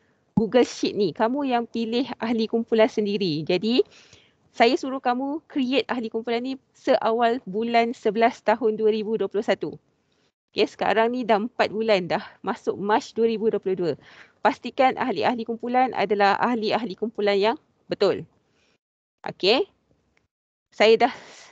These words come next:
setiap kali kalau kamu lihat dekat grup Telegram kita tu, okey, saya suruh semak. Dan Google Sheet ni memang sama je. Daripada dulu sampai sekarang tak pernah berubah. Okey, saya menggunakan data, database yang sama. Okey.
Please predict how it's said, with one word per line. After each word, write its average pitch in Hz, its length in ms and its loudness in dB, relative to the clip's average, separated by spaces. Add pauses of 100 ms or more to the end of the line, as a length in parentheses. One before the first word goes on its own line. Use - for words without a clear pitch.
setiap 220 240 -4
kali 254 160 -2
kalau 233 160 2
kamu 226 320 -2
lihat 240 240 0
dekat 190 240 -2
grup 202 240 -6
Telegram 220 480 -2
kita 220 400 -2
tu, 277 160 -2 (560)
okey, 226 160 2
saya - 160 2
suruh 202 240 -2
semak. 190 400 -2
Dan 214 160 2
Google 240 320 2
Sheet - 160 0
ni 277 160 -4
memang 254 240 -2
sama 254 320 0
je. 175 80 -2
Daripada 175 320 -4
dulu 233 320 -4
sampai 269 240 -2
sekarang 240 320 -2
tak - 160 -6
pernah 202 160 -2
berubah. 185 400 -4 (880)
Okey, 220 240 2
saya 226 240 4
menggunakan 220 480 0
data, 220 480 2 (320)
database 202 480 2
yang 196 80 0
sama. 170 400 -6 (960)
Okey. 180 240 2